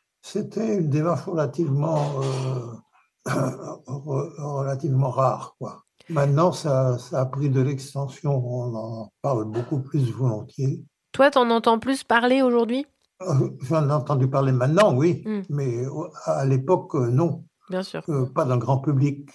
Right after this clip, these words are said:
Speaker 1: C'était dans des cercles restreints, politiques ou, euh, mouvements de jeunesse.
Speaker 2: Et alors, est-ce que tu te souviens comment tu t'es senti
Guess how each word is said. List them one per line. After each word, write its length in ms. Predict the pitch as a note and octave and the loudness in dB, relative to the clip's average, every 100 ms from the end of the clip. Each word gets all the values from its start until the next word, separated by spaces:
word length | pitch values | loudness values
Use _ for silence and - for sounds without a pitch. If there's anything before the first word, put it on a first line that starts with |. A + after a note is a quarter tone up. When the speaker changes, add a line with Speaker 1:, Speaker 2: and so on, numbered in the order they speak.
| - | -18
Speaker 1:
C'était 320 | B2+ C3 B2+ B2+ | -12 -10 -4 -2
dans 260 | C3 C3 | 0 -2
des 260 | A#2 B2+ A#2+ | -2 -2 -2
cercles 400 | - C3 - - | -2 -6 -6 -8
restreints, 400 | B2+ - - D3+ | -8 -8 -2 -2
politiques 680 | D3 C3 B2 - D3+ C3 - | 0 -2 -2 -2 -6 -6 -6
ou, 340 | B2+ B2 A#2 A#2 - - - _ - | -4 -4 -6 -10 -16 -20 -20 _ -6
euh, 40 | C3 | -2
mouvements 480 | A#2+ A#2+ A2+ A#2+ | 0 0 0 -2
de 100 | G2 | -2
jeunesse. 480 | A#2 A2+ G2 - - _ - - A#3 | 0 0 -2 -8 -18 _ -20 -8 4
Speaker 2:
Et 120 | B3+ | 4
alors, 280 | B3+ D4+ - | 6 4 4
est-ce 180 | C#4+ - | 0 4
que 140 | F4+ F#4+ | 4 4
tu 160 | C#4+ | 2
te 80 | - | -2
souviens 520 | - C#4+ C4 A3+ C4+ - _ - _ _ - | -2 0 4 2 2 -6 _ -20 _ _ -2
comment 380 | D4 D4 D#4 F#4 | 2 4 4 2
tu 220 | - B3 | -2 -4
t'es 180 | C4 B3+ | 0 0
senti 640 | - C#4 C#4+ - C#4+ F4+ | 2 0 0 -2 0 0